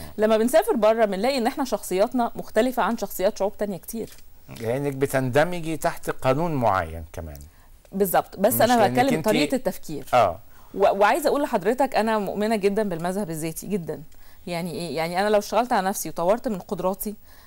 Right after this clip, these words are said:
Speaker 1: آه، وحضرتك نفس الكلام، و-، والشعب هو إيه؟ أنا وأنت وهو وهي، ابني وابنك. كل واحد عمل كده، هو، هو خلاص، هو إحنا مش محتاجين.
Speaker 2: بس أحط الأساس يا فندم، يعني اللي بيشتغل على نفسه ده بيبقى اترماله الأساس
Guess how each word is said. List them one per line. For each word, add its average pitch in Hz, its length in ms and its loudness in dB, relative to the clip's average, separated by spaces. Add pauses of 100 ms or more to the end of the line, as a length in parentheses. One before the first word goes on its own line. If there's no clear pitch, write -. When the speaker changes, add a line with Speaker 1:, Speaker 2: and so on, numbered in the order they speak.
(180)
Speaker 1:
آه، 165 640 -2
وحضرتك 214 540 0
نفس 208 220 -4
الكلام، 208 580 2
و-، 185 200 0 (100)
والشعب 254 400 2
هو 240 160 4
إيه؟ 208 220 2
أنا 233 180 2
وأنت 220 260 2
وهو 202 320 6
وهي، 202 300 2
ابني 196 220 0
وابنك. 165 440 -6 (540)
كل 311 140 2
واحد 330 240 4
عمل 269 260 4
كده، 269 340 2
هو، 208 480 4
هو 208 180 4
خلاص، 269 400 2
هو 196 100 4
إحنا 220 160 0
مش 208 160 -4
محتاجين. 202 340 0
Speaker 2:
بس 269 160 2
أحط - 280 -6
الأساس 147 480 -6
يا 113 40 -8
فندم، 110 380 -8
يعني 104 220 -4
اللي 107 120 -4
بيشتغل 170 380 -4
على 123 200 -4
نفسه 120 360 -8
ده 117 100 -4
بيبقى 113 280 -8
اترماله 131 480 -2
الأساس 131 600 -8